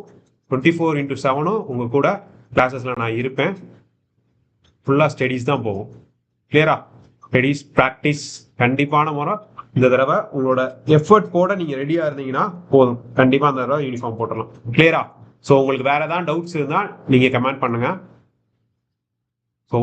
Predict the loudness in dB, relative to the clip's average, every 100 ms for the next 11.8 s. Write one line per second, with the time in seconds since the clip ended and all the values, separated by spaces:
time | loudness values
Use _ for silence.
0 | 0 0 -2 -2 -2 -4 -6 -14 -20 _
1 | _ -4 0 2 2 0 0 -2 -8 -18
2 | -20 _ _ _ _ _ _ _ -2 0
3 | 0 -4 -4 2 2 2 -4 -6 -4 -6
4 | -2 -2 0 -2 -4 -4 -4 -6 -4 -4
5 | 4 4 4 0 -2 -2 -2 -2 -4 -4
6 | -4 -4 -4 -4 -6 -8 -18 -2 2 2
7 | 2 0 -2 -4 -2 -2 -2 0 0 2
8 | 0 0 -4 -4 -4 -2 -4 -6 -6 -4
9 | -2 -2 0 0 0 0 2 0 4 4
10 | 2 -2 -20 _ 0 2 2 -2 -6 -2
11 | 0 2 2 2 -2 -6 -4